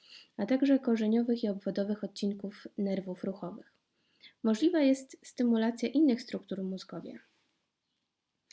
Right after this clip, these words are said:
Em, odmiana T M S, e, powtarzalna przestrzeszkowa stymulacja magnetyczna, inaczej zwana,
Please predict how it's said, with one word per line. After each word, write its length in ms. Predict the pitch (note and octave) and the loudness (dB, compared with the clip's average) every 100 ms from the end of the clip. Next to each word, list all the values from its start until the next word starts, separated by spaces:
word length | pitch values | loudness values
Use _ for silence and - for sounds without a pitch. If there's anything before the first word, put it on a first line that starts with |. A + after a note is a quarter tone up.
| - - _ - | -20 -20 _ -4
Em, 320 | A3 G#3+ A3 - | -2 0 0 0
odmiana 420 | A3 C4 F4+ C#4 | 2 4 4 4
T 120 | C#4 | 4
M 200 | C4 A#3+ | 4 4
S, 240 | C4 - - | 2 0 -2
e, 360 | A3 A3 G#3+ G#3+ | -2 0 -2 -2
powtarzalna 640 | A3+ - A3 A3+ B3 A#3+ | -4 -2 -2 0 0 0
przestrzeszkowa 720 | A#3 A3+ - G#3+ G3+ B3 A3+ G3+ | -2 -6 -6 -8 -6 -4 -4 -4
stymulacja 680 | - G#3+ G3+ G#3+ A#3 F#3+ | -4 -2 0 0 -2 -6
magnetyczna, 680 | F#3 F#3 F#3+ G3 F#3 - G#3 | -8 -8 -8 -6 -10 -8 -4
inaczej 360 | A3 G3 G#3+ G#3+ | -4 -4 -6 -6
zwana, 380 | G3 F#3+ A#3 | -6 -4 -4